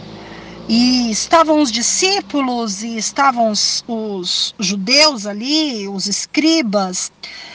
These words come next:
e eles estavam ali discutindo entre eles e tentando resolver aquela situação. E aí Jesus chega.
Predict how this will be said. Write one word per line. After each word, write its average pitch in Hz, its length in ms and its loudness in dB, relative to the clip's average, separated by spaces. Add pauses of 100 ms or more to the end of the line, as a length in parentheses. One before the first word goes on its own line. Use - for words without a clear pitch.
(120)
e 247 180 2
eles 311 280 6
estavam 262 600 2
ali 233 320 2
discutindo 277 640 2
entre 285 320 2
eles 330 360 4
e 339 80 0
tentando 370 720 6
resolver 320 540 2
aquela 294 260 -2
situação. 294 600 2
E 349 60 2
aí 494 280 4
Jesus 494 300 0
chega. 226 400 0